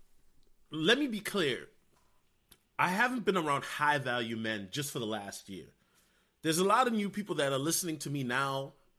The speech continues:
Shout out to all my new Fresh and Fit listeners and all my new subscribers. I, I, I appreciate you guys. I truly do. Um,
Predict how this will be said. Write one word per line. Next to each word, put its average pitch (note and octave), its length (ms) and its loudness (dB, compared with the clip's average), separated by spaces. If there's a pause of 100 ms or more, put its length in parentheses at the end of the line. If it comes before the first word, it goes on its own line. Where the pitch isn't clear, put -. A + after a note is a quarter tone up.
(160)
Shout G3+ 280 2
out G#3+ 100 0
to G3+ 80 0
all F#3+ 80 2
my F3+ 140 0
new E3 180 0
Fresh D3+ 320 -4
and D3+ 120 -8
Fit C3 240 -6
listeners B2+ 560 -6
and G2+ 200 -8 (500)
all C#3 160 2
my D3+ 280 2
new D#3 160 -2
subscribers. C3 920 -2
I, A2+ 300 -2
I, A2+ 140 2 (160)
I A2+ 80 2
appreciate A#2 720 -2
you F2+ 60 -10
guys. - 460 -16 (140)
I G#2 100 -2
truly C3+ 400 -2
do. A2 260 -4 (880)
Um, C3+ 520 2